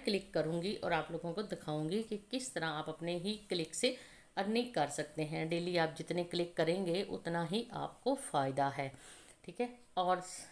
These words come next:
यहाँ पे हम देखते हैं कि ये देखिए, हमारे स-,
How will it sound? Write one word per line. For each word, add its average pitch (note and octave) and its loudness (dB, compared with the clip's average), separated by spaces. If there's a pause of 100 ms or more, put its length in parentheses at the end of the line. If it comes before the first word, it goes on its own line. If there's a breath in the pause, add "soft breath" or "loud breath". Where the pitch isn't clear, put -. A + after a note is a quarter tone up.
(240 loud breath)
यहाँ A3+ 2
पे B3+ 4
हम G3+ 0
देखते F3+ 2
हैं F3+ 4 (960 loud breath)
कि G3+ -6
ये A3+ 2
देखिए, E3+ -2
हमारे E3+ 2
स-, - -6